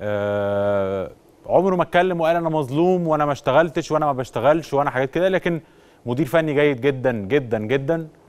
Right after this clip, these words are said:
وأعتقد إنها فرصة جيدة جدا عشان يثبت ويوري للناس إنه لأ، طبعا يستحق مكان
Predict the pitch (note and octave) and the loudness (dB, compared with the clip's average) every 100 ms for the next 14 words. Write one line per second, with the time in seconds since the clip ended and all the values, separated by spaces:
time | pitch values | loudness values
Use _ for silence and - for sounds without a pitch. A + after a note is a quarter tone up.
0 | - G#2 A2+ E3 D3 D#3+ D3+ F3 - D3+ | -4 0 0 -2 -2 0 0 0 0 0
1 | B2+ D3 D3 C#3+ C#3 A#2+ A#2 D3 D3+ C#3+ | 2 2 2 2 2 0 0 0 0 -4
2 | - _ A2 A2 A2+ C#3 C3+ A2 G2+ - | -12 _ -10 -6 0 0 0 -2 -6 -8
3 | - G2 G#2+ A2+ D3+ D3 B2+ A#2 C#3 D3+ | -18 -8 -2 4 4 2 -2 -2 -2 -2
4 | - - _ _ B2 B2 C#3 F3+ - - | -4 -20 _ _ -8 0 2 0 -2 -20
5 | _ - D#3+ B2+ A2+ A2 - B2 D3 - | _ 2 2 2 -2 -6 -6 -4 -4 -4
6 | B2 B2 C#3+ C#3+ | -6 0 0 -2